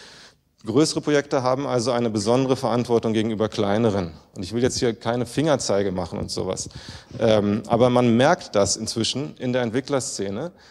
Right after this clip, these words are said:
dass sich Unmut über dieses Problem breit macht zwischen unterschiedlichen gis-Projekten. Ja? Ähm, sollte das so weitergehen, werde ich nächstes Jahr vielleicht mal <laughs> konkrete Namen nennen.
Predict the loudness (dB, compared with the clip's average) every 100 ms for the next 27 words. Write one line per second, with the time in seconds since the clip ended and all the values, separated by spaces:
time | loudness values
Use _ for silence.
0 | _ -2 0 2 0 -2 -6 -4 0 2
1 | 2 4 2 0 -8 -4 2 4 4 0
2 | -2 -2 0 2 4 4 2 -2 -4 -8
3 | -14 -10 -6 -4 -6 -6 -8 -8 -10 -12
4 | -12 -12 -14 -20 -20 _ -12 -12 -12 _
5 | _ _ -20 _ _ -6 -4 2 2 4
6 | 2 0 0 2 0 0 -2 -2 -2 -2
7 | -2 -2 -2 -4 -2 -4 -4 -6 -4 -2
8 | 0 2 2 2 2 2 0 -2 -2 -4
9 | -8